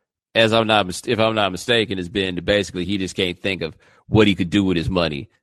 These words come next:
that would really make a mark. All right, man, uh, man worth a hundred thirty billion dollars. He can't think about what to do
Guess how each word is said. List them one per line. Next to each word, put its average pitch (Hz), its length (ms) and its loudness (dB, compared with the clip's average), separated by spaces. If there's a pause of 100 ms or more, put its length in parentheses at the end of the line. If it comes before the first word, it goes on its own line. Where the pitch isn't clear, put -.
that 87 160 2
would 71 100 0
really 92 340 2
make 87 200 0
a 76 60 -6
mark. 71 440 -6 (180)
All - 100 -4
right, 73 240 -2 (280)
man, 101 240 4
uh, 85 140 2
man 107 260 2
worth 95 140 4
a - 20 -2
hundred 95 200 2
thirty 87 180 4
billion 78 260 -2
dollars. 64 260 -6
He 92 120 -2
can't 87 160 -2
think 85 160 -2
about 80 180 0
what 82 140 2
to - 80 -14
do 67 260 -2